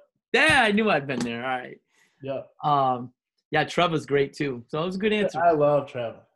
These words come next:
Speaker 1: Yeah. One of our last nights out before all this was in West Hartford with the Berkeys. We had a hotel, and that was one of our restaurant stops. It was great.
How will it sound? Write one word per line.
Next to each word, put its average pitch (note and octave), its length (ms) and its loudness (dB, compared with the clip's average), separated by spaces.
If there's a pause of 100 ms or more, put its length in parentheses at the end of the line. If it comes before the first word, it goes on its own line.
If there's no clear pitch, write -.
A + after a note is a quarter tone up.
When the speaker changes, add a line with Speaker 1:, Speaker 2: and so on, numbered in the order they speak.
(120)
Speaker 1:
Yeah. C3 320 -4 (260)
One D#3+ 140 -2
of E3 100 0
our E3+ 140 4
last D#3+ 340 0
nights D#3+ 280 -4
out C#3+ 200 0
before C#3 340 -8
all B2+ 120 -2
this C3 260 -8
was B2+ 200 -8
in B2+ 100 -10
West C3 220 -8
Hartford B2+ 340 -6
with B2 140 -12
the A#2 80 -8
Berkeys. A#2+ 440 -8
We C3 60 -8
had A#2+ 120 -4
a A2+ 40 -8
hotel, A#2 480 -6
and A2 140 -8
that A2+ 100 -8
was A2+ 140 -10
one A#2 120 -8
of A2 120 -8
our G#2+ 100 -6
restaurant A2 480 -10
stops. G#2+ 400 -10
It G#2+ 40 -16
was G#2+ 120 -18
great. - 320 -14